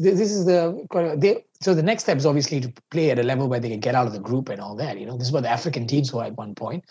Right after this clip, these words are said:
and now the Asian teams have aspired to be that. It's, again, the gulf of quality, which is slowly the technology transfer is happening in this part of the world.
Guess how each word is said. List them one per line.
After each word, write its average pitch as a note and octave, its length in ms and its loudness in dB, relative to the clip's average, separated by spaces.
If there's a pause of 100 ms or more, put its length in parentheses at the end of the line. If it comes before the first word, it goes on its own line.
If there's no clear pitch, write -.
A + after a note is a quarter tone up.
(340)
and D3+ 120 -4
now G3+ 160 2
the F3+ 80 4
Asian G#3 280 4
teams D3+ 180 0
have A#2 120 -4
aspired A2+ 420 -4
to A2 40 -12
be A2 160 -8
that. G#2+ 200 -8 (520)
It's, B2 240 -8
again, C3 400 -2
the C3+ 100 -6
gulf D3+ 340 0
of A2+ 120 -18
quality, D#3 380 0
which C3 180 -2
is B2+ 100 -4
slowly F#3+ 460 2
the C#3+ 100 2
technology C#3+ 520 0
transfer D3 500 -2 (320)
is C#3 120 -4
happening C#3+ 340 0
in B2 80 -2
this C3+ 140 0
part A#2+ 180 2
of A#2+ 60 -4
the A2 80 -4
world. A2+ 280 -6